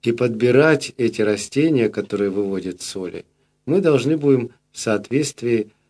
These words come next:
с той нашей беседой, когда будет идти речь о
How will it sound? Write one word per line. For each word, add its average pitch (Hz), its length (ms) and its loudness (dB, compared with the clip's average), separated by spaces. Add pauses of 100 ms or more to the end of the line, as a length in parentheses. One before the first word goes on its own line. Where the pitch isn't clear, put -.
с - 140 -16
той 123 180 2
нашей 107 360 0
беседой, 165 720 -2 (120)
когда 104 380 -2
будет 101 300 -4
идти 92 320 -10
речь 139 400 -2
о 95 220 -8